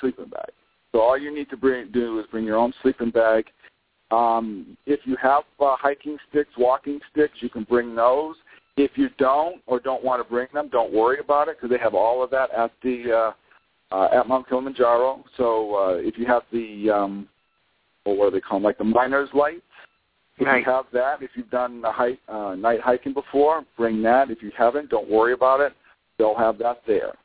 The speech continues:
Speaker 1: 'Cause again, when we, when we, uh, ascend to the summit, we leave about midnight.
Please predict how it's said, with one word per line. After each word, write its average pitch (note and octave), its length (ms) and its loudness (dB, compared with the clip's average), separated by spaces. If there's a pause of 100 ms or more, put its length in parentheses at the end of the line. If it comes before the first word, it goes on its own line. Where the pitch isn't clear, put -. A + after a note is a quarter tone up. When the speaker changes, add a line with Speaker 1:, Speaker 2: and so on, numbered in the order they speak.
(300)
Speaker 1:
'Cause C3 120 0
again, C3 260 -2
when C#3+ 220 0
we, F3 100 -4 (100)
when C#3 340 0
we, D#3 220 -2
uh, A#2+ 360 2
ascend C3+ 320 -6
to A2+ 80 -18
the A2+ 100 -8 (100)
summit, A#2+ 380 -2 (440)
we B2 60 -4
leave D3 200 0
about B2+ 320 2
midnight. F2+ 480 -10